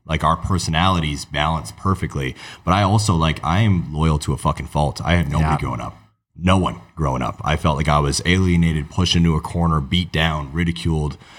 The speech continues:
Speaker 1: So when I was able to latch onto that, it even makes me emotional every time I talk about B, like, my boy.
Speaker 2: Yeah.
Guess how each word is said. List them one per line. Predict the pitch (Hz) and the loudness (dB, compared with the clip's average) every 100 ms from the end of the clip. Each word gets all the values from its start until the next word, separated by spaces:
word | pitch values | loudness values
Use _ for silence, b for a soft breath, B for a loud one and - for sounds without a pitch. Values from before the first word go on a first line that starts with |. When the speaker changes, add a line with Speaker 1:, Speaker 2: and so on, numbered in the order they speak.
| B | B
Speaker 1:
So | - 82 | -4 0
when | 76 | 2
I | 87 | 4
was | 95 90 | 4 2
able | 87 | 2
to | 80 | 2
latch | 76 80 - | 2 0 0
onto | 78 85 | 0 2
that, | 98 104 | 2 0
it | 85 | 0
even | 92 98 | 0 0
makes | 90 85 | 0 -4
me | 82 | -6
emotional | 73 76 - 65 - | -6 -6 -8 -10 -6
every | 90 104 95 104 | -2 0 2 0
time | - 85 | 0 -2
I | 76 | -2
talk | - 73 76 | -4 -6 -6
about | 80 78 | -6 -2
B, | 107 135 b b _ _ | 0 0 b b _ _
like, | 73 | -4
my | 78 | -2
boy. | 76 78 87 135 156 110 | 0 2 2 2 0 -4
Speaker 2:
Yeah. | 78 90 | 0 0